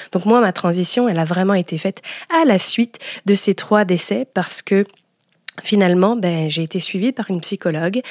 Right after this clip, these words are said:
Et cette psychologue, quand je devais reprendre après mon congé, euh, maternité, euh, suite au décès de, d'Ethan, après une I M G, qu'on dit en fait une interruption médicalisée de grossesse,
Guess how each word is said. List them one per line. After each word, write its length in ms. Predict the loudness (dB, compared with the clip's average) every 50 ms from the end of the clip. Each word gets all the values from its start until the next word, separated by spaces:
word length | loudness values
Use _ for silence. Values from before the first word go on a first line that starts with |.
| -14 -14 -12 -8 -4
Et 60 | -2
cette 180 | 0 0 0
psychologue, 500 | -2 -2 -4 -2 0 0 2 2 2 0 -2
quand 120 | -4 -6 -6
je 100 | -4 -2
devais 200 | -2 0 0 0
reprendre 520 | 0 0 -2 -2 -4 -4 -4 -4 -2 -2
après 200 | -4 -4 -4 -4
mon 140 | -4 -4 -6
congé, 480 | -8 -6 -4 -2 -2 0 0 -2 -2 -4 -8 -12 -12 -12 -14 -12 -8 -4
euh, 260 | -2 -2 0 0 0
maternité, 840 | 0 0 0 0 -2 -2 -2 -2 -4 -6 -6 -4 -2 -2 -2 -2
euh, 140 | -2 -4 -6 -10 -12 -16 -18 -20 -20 -14 -8
suite 300 | -6 -6 -6 -4 -4 -2
au 80 | -2
décès 320 | 0 0 0 0 0 0 -2
de, 220 | -2 -4 -6 -8 -8 -8
d'Ethan, 400 | -8 -8 -6 -4 -2 -2 0 0
après 380 | -2 -4 -4 -2 -2 0 0 0
une 340 | -2 -2 -2 -4 -6 -8 -12 -16 -20 -20 -20 -20 -16 _ -2
I 140 | 2 4 4
M 140 | 4 4 4
G, 180 | 2 2 0
qu'on 200 | 0 0 -2 -2
dit 300 | -2 -2 -2 -2 -2 -2
en 120 | -4 -6 -6
fait 320 | -6 -8 -8 -6 -8 -8
une 120 | -6 -6
interruption 500 | -6 -4 -2 -2 -2 -2 -4 -2 0 0
médicalisée 600 | 0 0 0 -2 -4 -4 -4 -4 -2 -2 -2 -2
de 140 | -2 -2 -4
grossesse, 560 | -6 -4 -4 -4 -4 -4 -4 -4 -4 -4 -6